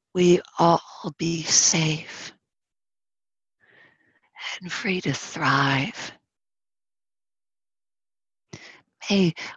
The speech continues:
we have the conditions we need to live and unfold to our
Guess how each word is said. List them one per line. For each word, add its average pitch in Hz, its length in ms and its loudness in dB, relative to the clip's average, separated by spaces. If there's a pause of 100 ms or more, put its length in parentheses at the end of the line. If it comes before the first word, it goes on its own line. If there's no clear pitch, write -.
(200)
we 190 180 6
have 185 460 2 (380)
the 151 80 -6
conditions 165 1200 -4
we 208 200 -14 (160)
need - 800 -10 (1160)
to 151 180 -4 (200)
live 160 720 -2 (500)
and 180 240 2
unfold 123 960 -10 (3500)
to 190 200 -4
our 170 260 0